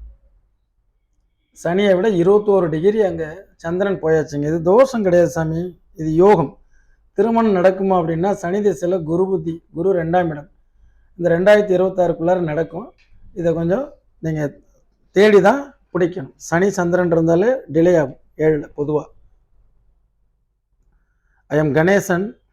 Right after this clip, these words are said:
திருப்பத்தூர், நார்த் ஆர்கட். சார், ப்ளீஸ் லைஃப்னு கேட்க. சார், ஒரு லைஃபே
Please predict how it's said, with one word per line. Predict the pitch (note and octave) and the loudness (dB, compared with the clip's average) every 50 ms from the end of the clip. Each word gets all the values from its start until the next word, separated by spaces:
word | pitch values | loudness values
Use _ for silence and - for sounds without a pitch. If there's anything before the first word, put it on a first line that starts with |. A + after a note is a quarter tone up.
| _ _ _ _ _ _ _ _ _ _ _ _ _ _ _ - | _ _ _ _ _ _ _ _ _ _ _ _ _ _ _ -2
திருப்பத்தூர், | F3 F#3+ F#3+ G3 G#3 F3 - - - C#3 C3+ - - - _ _ _ _ _ _ _ _ _ _ _ _ _ _ _ _ _ _ _ _ _ _ _ _ _ _ _ - C#3+ | -2 -2 0 0 -2 -2 -2 -2 -4 -6 -6 -6 -10 -18 _ _ _ _ _ _ _ _ _ _ _ _ _ _ _ _ _ _ _ _ _ _ _ _ _ _ _ -6 -2
நார்த் | D3 D#3+ E3+ E3 - F3+ E3 | -2 0 -2 0 0 0 0
ஆர்கட். | D3 - - C#3+ C3+ C3 - - _ _ _ _ _ _ _ _ _ _ _ _ _ _ _ _ _ _ _ _ | 0 0 -4 -6 -8 -8 -10 -16 _ _ _ _ _ _ _ _ _ _ _ _ _ _ _ _ _ _ _ _
சார், | - D#3+ D#3 C#3 D3 - | -6 -4 -4 -4 -6 -4
ப்ளீஸ் | D3+ D#3+ F3+ F3+ F#3 - D#3+ D3 | 0 0 0 0 -2 -4 -4 -2
லைஃப்னு | D3 D3 C#3+ - E3 D#3 D3 C#3+ | -2 -2 -4 -6 -8 -6 -6 -6
கேட்க. | C#3 C3 B2+ - | -8 -8 -4 -2
சார், | F3 E3+ E3 - - _ _ _ _ _ _ _ - - | -2 -2 -2 -4 -10 _ _ _ _ _ _ _ -10 -6
ஒரு | A#2+ B2+ C3 D3+ | -2 2 4 4
லைஃபே | G3+ B3+ - - - B3 | 4 4 2 2 6 6